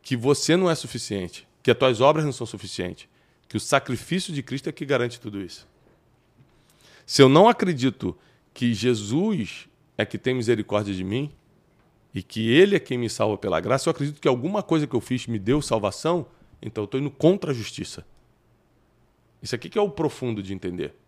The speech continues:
Não existe nada que eu faça que garanta a minha salvação, porque essa salvação é dom de Deus, é gratuita e é através da fé em Cristo Jesus. Agora, o que eu faço tem a ver com as minhas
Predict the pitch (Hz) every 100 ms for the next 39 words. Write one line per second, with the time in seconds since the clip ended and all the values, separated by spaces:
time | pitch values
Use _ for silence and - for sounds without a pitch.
0 | _ _ _ _ _ - 110 131 151 143
1 | 147 165 196 190 139 165 - 98 95 -
2 | 147 _ _ _ _ _ 123 117 113 120
3 | 127 123 - 117 123 - 107 - - -
4 | - - - 135 - 160 - 120 107 -
5 | 113 117 135 _ _ _ _ - 101 95
6 | 120 139 - 120 104 104 101 104 104 -
7 | 113 117 117 110 101 95 101 104 - 104
8 | 98 98 - 104 92 - - _ _ _
9 | _ _ _ _ _ - - _ _ 95
10 | 95 95 95 - 156 - 139 156 165 113
11 | - 104 120 117 98 117 175 208